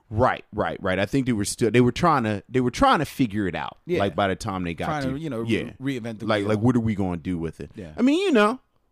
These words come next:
Speaker 1: Connery Craig, Lasby,
Speaker 2: Lansby.
Speaker 1: Lansby, um,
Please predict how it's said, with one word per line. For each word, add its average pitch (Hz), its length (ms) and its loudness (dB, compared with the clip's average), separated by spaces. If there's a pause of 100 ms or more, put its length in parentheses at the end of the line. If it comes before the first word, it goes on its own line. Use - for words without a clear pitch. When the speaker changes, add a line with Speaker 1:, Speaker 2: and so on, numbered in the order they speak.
(540)
Speaker 1:
Connery 254 680 4 (580)
Craig, 220 760 2 (920)
Lasby, 156 800 -2 (500)
Speaker 2:
Lansby. 82 440 -18 (120)
Speaker 1:
Lansby, 127 540 2 (460)
um, 135 580 4